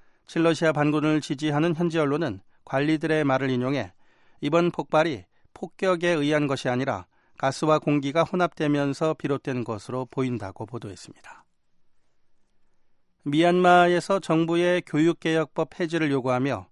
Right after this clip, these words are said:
수도 양곤까지 가두 행진을 벌이려는 학생 시위대와 경찰이 사흘째 대치하고 있습니다.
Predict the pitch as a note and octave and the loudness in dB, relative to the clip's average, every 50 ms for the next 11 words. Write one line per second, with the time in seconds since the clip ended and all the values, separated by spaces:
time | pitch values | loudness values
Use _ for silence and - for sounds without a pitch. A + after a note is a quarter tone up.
0 | _ _ _ - - E3+ D#3+ D3 C#3 C#3 C3 D3 C#3 C3+ - C3+ C3 C3 D#3+ D#3 | _ _ _ -10 -4 -2 0 2 2 2 0 0 -2 0 0 -2 -2 -2 -4 -6
1 | - - C3+ B2+ D#3 D3+ D3 D3+ D3+ C#3 D3 C#3+ D3 D3 C#3+ C#3 - C#3 C3+ C3+ | -2 -2 -2 0 2 2 2 2 2 2 0 0 0 0 -2 -2 -2 -2 -2 0
2 | C#3 C3+ B2+ C3+ C3+ D3+ E3 D#3+ C#3+ - - - F3+ E3 D#3 - D3+ C#3+ C3+ B2 | -2 -2 -2 -2 -2 0 -2 -2 -4 -8 -8 -4 -2 -2 -2 -2 -4 -4 -4 -2
3 | B2 B2 C3 C#3 G#2+ F#2 - - - - _ _ - - C3 C#3 C3+ - D#3+ D3+ | -2 0 0 0 -2 -2 -8 -18 -20 -20 _ _ -6 -4 -2 -2 -2 0 -2 -2
4 | D3 A#2+ F2 - - _ _ _ _ _ - - D#3 D#3 D#3 E3 D#3+ - - D#3+ | -2 -4 -8 -12 -20 _ _ _ _ _ -12 -6 -4 0 0 0 0 0 -2 0
5 | C#3+ D3+ C#3 - - C#3 C3 A#2+ A#2+ A2+ - - A2 G#2 - G#2 G#2 - | 0 -2 -2 0 0 0 0 0 -4 -6 -4 -6 -6 -6 -6 -10 -16 -16